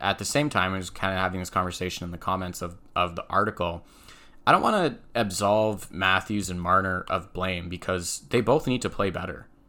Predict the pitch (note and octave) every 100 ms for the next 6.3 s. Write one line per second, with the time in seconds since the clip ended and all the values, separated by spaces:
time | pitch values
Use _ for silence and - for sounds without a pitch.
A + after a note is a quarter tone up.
0 | _ _ _ - B2+ - B2 G#2 A#2 C3+
1 | B2 G#2+ G#2 G2 F#2+ F2 _ - A2+ G#2+
2 | A#2 C#3+ D#3 D#3 C#3 A#2 A2+ G2+ G#2 G2
3 | F#2 F#2+ F2+ F#2 - - F#2 F2+ - F#2
4 | F2+ E2+ E2+ - E2+ E2+ - - F2 -
5 | F2+ F2 F2 F2 F2+ - E2+ E2+ - -
6 | - -